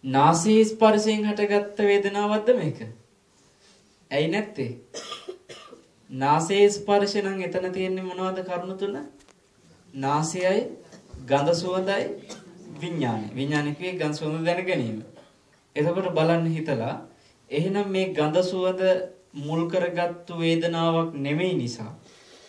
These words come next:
මේක කයේ අභ්‍යන්තරේ හෝ කයට පිටින් හෝ මිරිස් ටිකක් ගෑවිලා හරි ආවනම් අපි කියන්නේ මේ, අම්, අනේ මගේ ක-, මේ ඇඟ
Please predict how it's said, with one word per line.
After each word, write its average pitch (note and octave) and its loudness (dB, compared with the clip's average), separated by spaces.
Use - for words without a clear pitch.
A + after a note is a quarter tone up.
මේක D3 -2
කයේ D#3+ 4
අභ්‍යන්තරේ F#3+ 2
හෝ F#3 -4
කයට E3 0
පිටින් F#3 -6
හෝ D#3+ 0
මිරිස් C3 -2
ටිකක් E3 2
ගෑවිලා E3+ 4
හරි F3 -2
ආවනම් F3+ 2
අපි E3 -4
කියන්නේ F3 -4
මේ, B2 -4
අම්, B2+ -10
අනේ C3+ -6
මගේ D3 -4
ක-, - -10
මේ A#2 -10
ඇඟ C3 -2